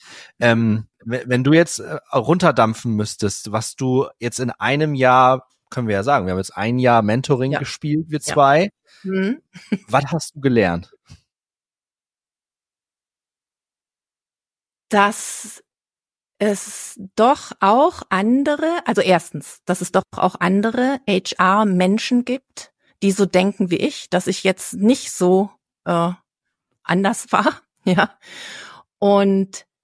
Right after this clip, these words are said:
Speaker 2: dass, obwohl wir eben aus zweier Generationen kommen und uns da wirklich sehr gut verstanden haben, wie du sagst, altruistisch und so, da ticke ich ja auch sehr, sehr ähnlich. Und dass wir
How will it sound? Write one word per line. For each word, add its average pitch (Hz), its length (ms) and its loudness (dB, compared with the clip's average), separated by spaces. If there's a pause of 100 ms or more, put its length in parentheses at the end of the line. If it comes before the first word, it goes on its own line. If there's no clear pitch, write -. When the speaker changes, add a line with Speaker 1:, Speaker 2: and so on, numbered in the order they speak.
(380)
Speaker 2:
dass, - 800 -2 (920)
obwohl 240 300 0
wir 233 180 2
eben 202 180 2
aus 175 120 0
zweier 196 240 2
Generationen 180 640 0
kommen 160 380 -4 (220)
und 175 180 0
uns 180 200 0
da 170 160 2
wirklich 185 460 -2
sehr 185 300 2
gut 196 160 -2
verstanden 185 380 -2
haben, 180 340 0 (240)
wie 180 100 2
du 185 80 0
sagst, 180 340 0
altruistisch - 580 -4
und 180 100 -6
so, 170 180 -2 (420)
da 160 420 2 (120)
ticke 190 200 -2
ich - 100 -8
ja - 140 2
auch 151 140 -2
sehr, 175 360 2
sehr 160 220 -4
ähnlich. 180 500 -4 (880)
Und 214 680 2 (680)
dass - 640 0 (140)
wir 196 880 0